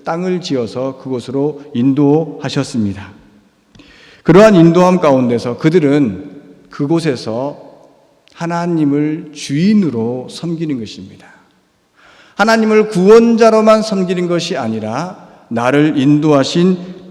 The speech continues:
주인으로 섬겼던 것입니다. 그러므로 우리도 이스라엘 민족처럼 하나님을 섬기되,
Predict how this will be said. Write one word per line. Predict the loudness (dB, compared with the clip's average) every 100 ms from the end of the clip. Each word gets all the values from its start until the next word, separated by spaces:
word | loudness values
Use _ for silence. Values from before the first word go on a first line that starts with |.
| -8
주인으로 | 2 6 8 8 6 2 0 -2 -8 -16
섬겼던 | -6 -2 -2 -2 -4 -6 -10 -10 -8
것입니다. | -8 -8 -8 -10 -14 -20 _ _ _ _ _ _ _
그러므로 | -2 2 4 4 4
우리도 | 2 0 0 -2 -4 -10 -10
이스라엘 | -6 -2 0 2 0 -2
민족처럼 | 0 0 -2 -2 -2 -2 -2 -4 -14 -20 -6
하나님을 | 0 4 4 4
섬기되, | 0 -2 -2 -2 -2 -4 -10